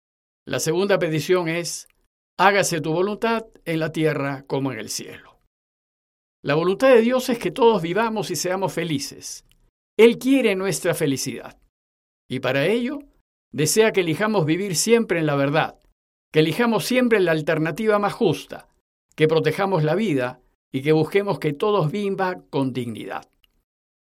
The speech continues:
Pero somos nosotros quienes decidimos hacer su voluntad o no hacerla.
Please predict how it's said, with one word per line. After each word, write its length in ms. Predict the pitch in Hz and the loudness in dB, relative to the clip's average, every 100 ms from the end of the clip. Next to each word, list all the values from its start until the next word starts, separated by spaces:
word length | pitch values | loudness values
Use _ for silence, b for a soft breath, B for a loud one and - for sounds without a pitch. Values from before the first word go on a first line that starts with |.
| _ | _
Pero 480 | - 196 143 117 151 _ _ _ _ _ | 4 4 4 -2 -8 _ _ _ _ _
somos 360 | - 151 156 143 | -4 -2 0 0
nosotros 520 | 131 - 320 - 156 | 0 -2 -4 -4 -4
quienes 260 | 156 143 | -4 -2
decidimos 640 | 143 139 143 156 156 151 147 | -2 -2 -2 0 -2 -2 -4
hacer 320 | 120 160 156 | -2 0 0
su 140 | 156 | -2
voluntad 560 | 135 123 120 156 202 208 | -4 -4 -4 -4 -4 -4
o 80 | 170 | -6
no 100 | 165 | -6
hacerla. 540 | 156 139 - - - | -6 -8 -10 -20 -20